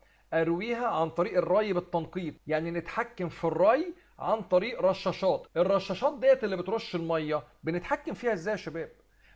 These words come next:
بنتحكم فيها بتكنولوجيا رقمية، في سنسورز، السنسورز ديت في مواعيد معينة، المواعيد دي أنا بتحكم فيها ترش المية في الميعاد ده. يبقى التحكم بتاعي في عملية الري هو ده التطبيق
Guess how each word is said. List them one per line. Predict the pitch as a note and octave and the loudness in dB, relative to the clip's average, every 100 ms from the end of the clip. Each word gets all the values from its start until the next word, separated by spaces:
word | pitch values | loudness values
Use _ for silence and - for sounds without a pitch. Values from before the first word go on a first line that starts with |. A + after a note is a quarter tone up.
| - | -6
بنتحكم | E3+ F#3 A#3 C#4+ - G#3 | -4 -4 -6 -8 -6 -10
فيها | - A#3+ C4 | -2 2 2
بتكنولوجيا | B3+ F3+ D#3 E3 E3+ G#3 | 0 -8 -4 -4 -2 -2
رقمية، | G#3+ A3 C4+ D#4 B2+ - _ _ _ _ | 0 -2 -2 -2 -6 -12 _ _ _ _
في | - A#3 | -8 -6
سنسورز، | F#3 A#3 C4+ - D#4 D4+ B3 - _ _ - | 0 2 2 0 -2 -2 -6 -18 _ _ -14
السنسورز | D3 - B3 A3+ G3+ D#3+ | -10 -2 0 0 -4 -4
ديت | F3+ A3 - | -2 -2 -2
في | F3+ | -4
مواعيد | F#3 F3+ A3+ G3+ | 0 0 -2 0
معينة، | F#3+ E3 F3+ G3 A#3+ D4+ - _ D#3 | 2 2 2 0 0 -2 -6 _ -6
المواعيد | F3 F#3 F#3+ G3 | 0 2 0 -4
دي | F3 | 0
أنا | A3 | 2
بتحكم | G3+ F3+ G#3+ A3+ G3 F3 | 2 0 -2 -4 -4 -8
فيها | - A#3 C#4 C#4 _ - | -4 0 0 -2 _ -4
ترش | E3 A#3 - F#3+ | 0 0 -2 -4
المية | E3+ G3+ G#3 | -2 0 -2
في | F#3+ | -2
الميعاد | F3+ F#3 A#3 G3+ | -2 0 0 2
ده. | B3+ - _ _ _ _ - | 0 -2 _ _ _ _ -2
يبقى | E3 E3+ | -2 -2
التحكم | F3 F3+ - C#4 - F#3+ | -4 -4 -2 -4 -4 -6
بتاعي | E3 E3 F3+ C#3+ | -4 0 0 0
في | D3+ | -2
عملية | C#3+ D3+ D#3+ D4 D#4+ A#3+ | -2 0 -2 -2 -2 -2
الري | A3 A#3+ D4+ C4+ - | 0 2 2 0 -2
هو | A#3+ C#4 | 0 2
ده | B3 | 4
التطبيق | C#4+ - G#3+ E3 D#3 A#3 D#4+ | 2 2 0 0 -4 -6 -6